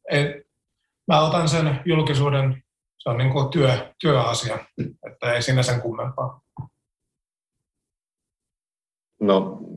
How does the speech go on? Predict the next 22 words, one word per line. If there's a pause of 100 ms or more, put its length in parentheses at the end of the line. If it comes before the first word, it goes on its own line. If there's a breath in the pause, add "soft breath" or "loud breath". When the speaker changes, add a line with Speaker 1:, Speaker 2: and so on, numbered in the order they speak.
(400)
Speaker 2:
minkälaisia
tavoitteita
teillä
on
House
of
Eli-bändin
kanssa?
Ilmeisesti
kun
nyt
englanniksi
teette
ja (440 loud breath)
tämmöistä
stadio-,
stadionluokan (580)
meininkiä,
niin (360)
kansainvälisyys
olisi
semmoinen